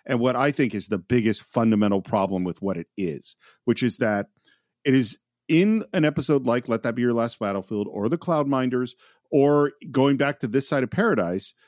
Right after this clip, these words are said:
you have people that passionately believe in a thing that maybe the crew of our Enterprise doesn't believe in, or in the case of Lokai and Vana, they,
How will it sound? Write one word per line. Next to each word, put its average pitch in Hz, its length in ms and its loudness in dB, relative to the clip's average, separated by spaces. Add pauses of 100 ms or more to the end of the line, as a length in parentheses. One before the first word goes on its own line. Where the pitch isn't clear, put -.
(140)
you 151 120 2
have 190 240 0
people 180 320 -2
that 135 180 -2
passionately 170 720 -2
believe 123 380 2
in 120 80 2
a 107 80 2
thing 104 320 0
that 98 140 -2
maybe 113 360 2
the 104 100 -4
crew 113 240 2
of 101 60 0
our 104 160 0
Enterprise 101 520 -2
doesn't 117 300 0
believe 104 260 0
in, 98 200 -2 (240)
or 170 240 4
in 151 80 2
the 135 80 0
case 131 320 -2
of 107 120 -2
Lokai 113 460 0
and 101 160 -4
Vana, 117 460 0 (280)
they, 208 180 0